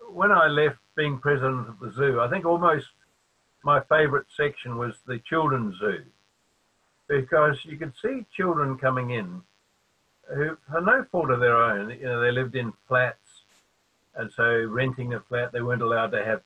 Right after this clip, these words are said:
pets, or they lived in a high rise, you couldn't have a pet, or, you know, mum and dad worked, you couldn't have a pet. But you see these children coming in, and they're the tame llamas and little chickens,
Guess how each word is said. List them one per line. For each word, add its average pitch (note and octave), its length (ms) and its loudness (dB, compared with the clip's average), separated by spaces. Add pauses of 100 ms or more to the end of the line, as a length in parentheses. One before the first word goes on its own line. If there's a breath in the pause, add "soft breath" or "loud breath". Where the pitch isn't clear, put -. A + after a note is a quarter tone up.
(100)
pets, - 480 -8 (420)
or B2+ 140 4
they A#2 120 2
lived A#2 240 -2
in B2 80 2
a A2 60 2
high A#2 280 4
rise, A2+ 460 2
you G#2+ 140 -14
couldn't A2+ 340 -8
have G#2+ 200 -4
a G#2+ 80 -4
pet, A2 320 -8 (640)
or, C3+ 440 4
you C#3 80 -6
know, B2+ 100 0
mum B2+ 220 2
and A#2+ 120 -4
dad A#2 220 -2
worked, A#2 460 -2
you G2+ 100 -20
couldn't A2+ 220 -10
have G#2 160 -8
a G#2+ 60 -8
pet. A2+ 320 -8 (580)
But D#3 140 -12
you D3+ 100 -12
see A#3+ 220 -6
these A3 180 -8 (100)
children C#3+ 400 0
coming B2 320 0
in, A2 360 -6 (140)
and B2+ 120 -6
they're B2+ 200 -2
the B2 180 -6 (160)
tame A2+ 600 -4 (640)
llamas A#2 720 -2
and G#2 380 -8 (180)
little B2 260 -4 (100)
chickens, A#2+ 440 -8